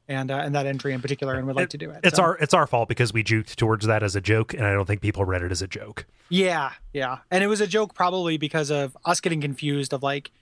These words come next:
Speaker 1: being talked to on multiple fronts.
Speaker 2: Mm-hmm.
Speaker 1: Like, you know, we have petitioners for that game,
Speaker 2: <laughs>
Speaker 1: and we were joking with those people, but it just hit everybody 'cause
Speaker 2: Yeah.
Speaker 1: that's how broadcast works.
Speaker 2: <laughs> Brett writes in via contact saying,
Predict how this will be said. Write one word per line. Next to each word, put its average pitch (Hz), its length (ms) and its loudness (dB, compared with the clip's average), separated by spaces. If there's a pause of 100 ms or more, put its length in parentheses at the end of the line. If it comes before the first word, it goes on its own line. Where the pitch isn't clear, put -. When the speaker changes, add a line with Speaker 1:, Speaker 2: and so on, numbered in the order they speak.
(520)
Speaker 1:
being 156 540 0
talked 165 280 0
to 170 60 2
on 147 100 0
multiple 139 320 -2
fronts. - 480 -2 (200)
Speaker 2:
Mm-hmm. 160 220 2
Speaker 1:
Like, 139 260 0
you 175 140 0
know, 151 60 4
we 151 100 0
have 151 180 0
petitioners 165 460 -2
for - 80 -2
that 160 140 0
game, 165 280 0 (240)
Speaker 2:
<laughs> 131 220 -2
Speaker 1:
and 143 420 2 (120)
we 156 120 2
were 143 100 2
joking 151 360 0
with 135 100 -2
those 143 180 2
people, 131 480 -2
but 147 140 2
it 131 60 -2
just 135 160 -2
hit 135 100 0
everybody 131 400 -4
'cause - 400 -4
Speaker 2:
Yeah. 101 80 2
Speaker 1:
that's - 120 0
how 135 340 -2 (180)
broadcast 139 400 -2
works. - 320 -4 (140)
Speaker 2:
<laughs> 131 680 0 (800)
Brett 143 240 4
writes 131 240 2
in 123 120 2
via 107 160 4
contact 123 400 2
saying, 113 340 2